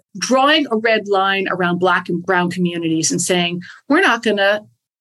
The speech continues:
offer loans in there." And then also denying loans to, uh, particularly Black Americans when they tried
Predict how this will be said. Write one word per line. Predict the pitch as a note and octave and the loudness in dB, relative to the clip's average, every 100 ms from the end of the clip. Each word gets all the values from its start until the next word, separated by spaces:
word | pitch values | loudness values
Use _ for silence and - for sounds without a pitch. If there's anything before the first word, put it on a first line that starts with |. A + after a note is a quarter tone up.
| _ | _
offer | G3+ F#3+ A3+ | -2 2 0
loans | G#3+ B3 C4 - | 2 2 2 0
in | E3 | -2
there." | D3 B2+ - | -2 -6 -2
And | A3+ | 2
then | C#4 C4+ - | 2 0 0
also | C#4+ F#4+ - C#4 | 0 2 0 0
denying | A3+ G3 F#3+ A3+ A#3+ A3 | 0 0 2 2 0 0
loans | F3+ F3 E3 F#3+ - - - - - | 0 0 -4 -4 -6 -8 -18 -16 -6
to, | - A3 F#3+ F#3 F#3+ _ _ - | 0 4 4 2 -2 _ _ -10
uh, | |
particularly | A3 A#3 A4+ A4+ B3+ F#3 | -4 0 0 0 2 2
Black | F#3 G3+ A#3 | 2 0 0
Americans | G#3+ E3 D#3+ D#3 F3 F#3 G#3 | -2 -2 -2 -4 -4 -4 -2
when | F#3+ | 0
they | G3 | 0
tried | - F#3+ F3+ F#3 | 2 2 2 0